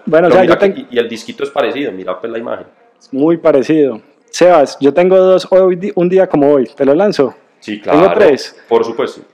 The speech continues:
Speaker 1: Primero, en mil novecientos cinco, un catorce de octubre, se funda el Sevilla Fútbol Club.
Speaker 2: Vea,
Speaker 1: Que hoy
Speaker 2: Sevilla.
Speaker 1: tiene al Chicharito, domingo pasado perdió cuatro cero con el Barça y hoy es sexto en la liga.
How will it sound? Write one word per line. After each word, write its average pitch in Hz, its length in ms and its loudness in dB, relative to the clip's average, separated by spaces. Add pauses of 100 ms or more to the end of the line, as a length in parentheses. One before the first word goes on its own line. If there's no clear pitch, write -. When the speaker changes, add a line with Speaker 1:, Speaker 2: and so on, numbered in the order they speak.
Speaker 1:
Primero, 190 320 4
en 156 80 2
mil 175 120 2
novecientos 185 540 2
cinco, 185 400 0
un 139 220 0
catorce 185 340 2
de 175 80 6
octubre, 160 380 2
se 143 140 2
funda 160 340 2
el 180 60 -2
Sevilla 160 440 2
Fútbol 139 320 0
Club. 180 320 0 (300)
Speaker 2:
Vea, 85 200 -14
Speaker 1:
Que - 60 -20
hoy - 40 -20 (340)
Speaker 2:
Sevilla. 120 40 -4
Speaker 1:
tiene 156 180 2
al 160 100 0
Chicharito, 170 880 2
domingo 135 440 0
pasado 143 300 2
perdió 131 360 2
cuatro 156 300 2
cero 151 200 2
con 135 160 -2
el 120 140 -2
Barça 180 380 0
y 131 60 0
hoy 127 140 0
es 139 100 -2
sexto 147 300 0
en 139 60 2
la 123 120 2
liga. 113 300 -4